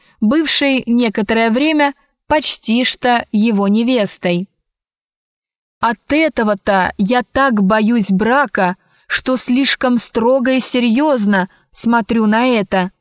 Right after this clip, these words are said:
Есть люди, которые, женясь, думают: 'Ну, не удалось тут найти счастье, у меня ещё жизнь впереди.' Эта мысль мне никогда не приходит.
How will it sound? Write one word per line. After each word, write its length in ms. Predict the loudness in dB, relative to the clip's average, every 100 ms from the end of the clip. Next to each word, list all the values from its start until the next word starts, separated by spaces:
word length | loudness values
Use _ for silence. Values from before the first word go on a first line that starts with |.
| _ _ _ _ _ _ _
Есть 400 | 0 0 0 0
люди, 400 | 2 0 0 -2
которые, 640 | -2 -2 0 0 0 0
женясь, 540 | 0 0 2 0 0 0
думают: 640 | 0 2 2 0 -4 -10 _ _ _ _
'Ну, 260 | -2 0 0
не 180 | 0 0
удалось 580 | 2 2 2 2 0 -2
тут 340 | -2 -2 -2
найти 480 | 0 0 0 -2 0
счастье, 720 | 0 0 0 -2 -2 -4 -4 -10 _
у 60 | -2
меня 280 | 0 2 2
ещё 420 | 0 0 0 0
жизнь 460 | 0 0 0 0 -2
впереди.' 680 | -2 0 0 0 0 -2 -6 _ _ _ _ _ _ -4
Эта 360 | -2 0 0
мысль 480 | 2 0 0 -2 -4 -6 _ -2
мне 380 | 0 2 2
никогда 640 | 0 0 0 0 0 0 2
не 120 | 0
приходит. 680 | 0 -2 -2 -2 0 -2